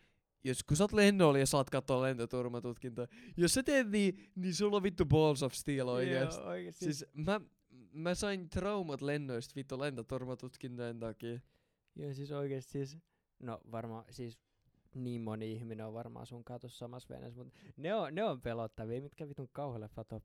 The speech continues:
Speaker 2: pelottavia?
Speaker 1: Oh, Venä, onks meikä, mä en oo niinku, mä en oo niin hyvä näyttelijöitten kanssa.
Speaker 2: Ja tossa kun me justiinsa puhuttiin aikaisemmin tu-, justiinsa tosta niinku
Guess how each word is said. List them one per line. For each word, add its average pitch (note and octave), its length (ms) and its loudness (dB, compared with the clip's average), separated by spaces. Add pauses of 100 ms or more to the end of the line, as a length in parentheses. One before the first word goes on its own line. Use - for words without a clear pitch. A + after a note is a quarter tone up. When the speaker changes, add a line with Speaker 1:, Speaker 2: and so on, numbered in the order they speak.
Speaker 2:
pelottavia? A2+ 480 -8 (920)
Speaker 1:
Oh, D#3+ 120 0
Venä, F3 200 0
onks D3 200 -2
meikä, E3 300 -2 (180)
mä C#3 160 2
en D3 100 4
oo D3 80 2
niinku, C3+ 340 0 (140)
mä C3+ 120 -4
en C3+ 100 -4
oo B2+ 60 -6
niin C3 260 0
hyvä A#2 100 0
näyttelijöitten A#2+ 640 -6
kanssa. B2 200 -10
Speaker 2:
Ja A2+ 40 -10
tossa B2+ 160 -12
kun D3 100 -10
me C#3+ 80 -6
justiinsa C#3 280 -8
puhuttiin C3 380 -6
aikaisemmin A2 400 -6
tu-, A2+ 80 -8
justiinsa A2 320 -10
tosta A2 400 -12
niinku A2 360 -8